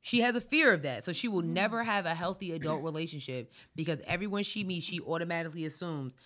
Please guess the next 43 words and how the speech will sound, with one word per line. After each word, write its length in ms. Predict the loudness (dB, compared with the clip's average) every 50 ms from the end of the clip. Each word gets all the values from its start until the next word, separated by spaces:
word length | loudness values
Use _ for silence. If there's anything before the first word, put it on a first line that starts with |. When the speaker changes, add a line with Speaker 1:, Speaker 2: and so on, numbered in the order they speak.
| -18 _ -6
Speaker 1:
that 140 | -4 -2
they 120 | -2 0 -2
have 140 | -2 -2 -2
already 280 | -2 -2 -2 -4 -4
seen 300 | -6 -4 -4 -2 -2 -2
this 160 | -2 -4 -4
video 320 | -4 -4 -4 -2 -2 -2 -4 -4
of 80 | -4
her 300 | -4 -4 -4 -4 -6 -10 _ _ _ _ _ _ -4
when 140 | -2 0
she 180 | 0 0 0 0
was 140 | 0 -2 -4
a 60 | -4
child. 520 | -6 -4 -2 -4 -4 -4 -10 -14 -18 -18 -16 -12
Speaker 2:
Mm. 240 | -12 -10 -10 -10 -12 -16 _ _ _ _ _ _ _ _ _ _ _ _ -4
Speaker 1:
Because 240 | -4 0 0 0 0
once 220 | 2 2 2 2 2
you're 100 | 2 4
on 140 | 4 4 4
the 100 | 4 4
internet, 520 | 6 6 6 4 4 2 0 0 -2 -6
people, 480 | -6 -4 -4 -4 -2 -2 -4 -4 -6 -8 -10
Speaker 2:
The 60 | -12
internet 260 | -10 -8 -6 -4 -4 -4
is 80 | -6 -6
forever. 500 | -6 -4 -4 -4 -4 -4 -6 -8 -8 -8 -2 2
Speaker 1:
that's 300 | 2 2 2 2 2 2
it. 180 | 2 2 2
It's 140 | -2 -4 -4
there 220 | -2 0 0 0
Speaker 2:
Mm-hmm. 80 | 0 0
Speaker 1:
forever. 460 | 0 0 2 2 0 0 0 -6 -6
So 280 | -4 -2 -2 -2 -2 -2
y'all 320 | -2 0 2 2 2 2
sending 340 | 2 0 -2 0 0 0 0
nudes 520 | 0 0 0 -2 -2 -2 -2 -2 -2 -2
and 200 | -2 0 0 0
all 220 | 0 0 2 2 4
that 140 | 4 2 4
stuff 180 | 2 2 2
like 140 | 2 0 0
that, 240 | 0 0 0 0 -2
please 400 | -2 -2 0 2 2 0 -2 -6